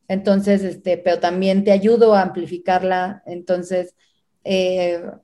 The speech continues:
pues todo eso suma y esperaría que, que todo eso fuera para, a mejor, este, y seguir creciendo, obviamente, dentro de las áreas de mi, de mi empresa,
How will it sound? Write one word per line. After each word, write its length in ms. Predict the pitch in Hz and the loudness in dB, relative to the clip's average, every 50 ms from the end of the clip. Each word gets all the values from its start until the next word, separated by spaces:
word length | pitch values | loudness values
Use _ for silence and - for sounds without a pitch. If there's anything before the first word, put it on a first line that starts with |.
| _ _ _ | _ _ _
pues 200 | - 202 190 190 | 0 0 0 2
todo 160 | - 226 220 226 | 4 6 6 6
eso 200 | 226 214 247 220 | 6 4 2 -2
suma 460 | 208 - 247 233 233 226 233 254 277 | -2 -2 0 0 0 2 2 0 0
y 400 | 254 220 190 175 175 175 165 156 - | -2 -2 -4 -6 -8 -12 -14 -16 -14
esperaría 720 | - - 180 - - - 185 180 180 180 185 190 185 190 190 | -12 -10 -10 -6 -2 0 2 2 4 4 4 2 2 0 0
que, 400 | 208 208 190 175 175 175 175 _ | -2 -2 -2 -2 -4 -6 -10 _
que 140 | _ 208 202 | _ -14 -10
todo 240 | 202 - 190 185 185 | -4 -2 -2 0 0
eso 220 | 180 180 - 185 | -2 -4 -6 -8
fuera 300 | 190 - 190 180 175 175 | -6 -4 -2 -2 -2 -4
para, 400 | 175 143 156 165 - - - - | -4 -6 -8 -6 -8 -8 -10 -10
a 60 | 180 | -10
mejor, 460 | 180 180 170 147 - 175 175 - - - _ _ _ _ _ _ _ _ _ _ _ _ _ - | -10 -10 -10 -4 -2 -2 -2 -2 -6 -20 _ _ _ _ _ _ _ _ _ _ _ _ _ -8
este, 880 | 175 180 170 170 - - 185 175 170 165 165 165 165 160 160 156 - - - _ _ _ _ _ _ _ _ _ _ _ _ _ _ _ _ _ _ _ _ | -6 -6 -6 -8 -8 -4 -2 0 0 0 0 -2 -6 -8 -8 -10 -12 -14 -18 _ _ _ _ _ _ _ _ _ _ _ _ _ _ _ _ _ _ _ _
y 140 | - 202 214 | -4 -2 0
seguir 340 | 202 233 226 202 208 214 208 | 2 2 2 4 2 2 0
creciendo, 640 | 220 220 220 208 208 226 208 214 220 220 226 220 | 0 -2 -2 -2 0 0 0 2 2 2 2 2
obviamente, 540 | 220 208 208 208 202 208 208 208 208 202 214 | 2 2 2 2 2 2 2 0 0 -2 -2
dentro 280 | 202 185 175 170 170 165 | -4 -4 -6 -6 -6 -4
de 140 | 170 165 | -4 -4
las 220 | 160 160 170 170 - | -4 -4 -6 -4 -4
áreas 260 | 175 175 180 175 170 | -2 -2 -2 -2 -2
de 80 | 170 165 | -4 -8
mi, 460 | 160 160 156 160 156 156 165 - _ _ _ _ _ _ _ _ _ | -8 -8 -10 -10 -10 -10 -12 -16 _ _ _ _ _ _ _ _ _
de 180 | - 165 170 170 | -10 -8 -6 -6
mi 480 | 170 165 160 160 160 160 160 165 165 | -4 -6 -6 -8 -8 -10 -10 -10 -8
empresa, 680 | 160 165 160 - - 196 202 202 208 196 196 - 202 202 | -8 -8 -8 -4 -2 0 0 0 0 -2 -4 -6 -10 -14